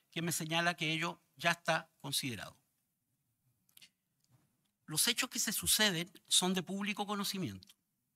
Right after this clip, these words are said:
En lo que respecta a presidencia, y tal como es señalado, esta jefatura de gabinete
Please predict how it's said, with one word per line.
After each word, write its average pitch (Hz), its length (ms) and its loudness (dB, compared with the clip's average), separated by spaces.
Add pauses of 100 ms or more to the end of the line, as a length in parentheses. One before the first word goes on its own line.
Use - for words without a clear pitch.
(800)
En 165 100 0
lo 165 80 0
que 170 120 -2
respecta 190 600 -2
a 139 120 -4
presidencia, 196 840 0 (560)
y 135 100 -4
tal 185 240 4
como 165 240 0
es 170 80 0
señalado, 147 720 -2 (640)
esta 185 220 0
jefatura 196 540 0
de 185 120 -2
gabinete 160 640 -2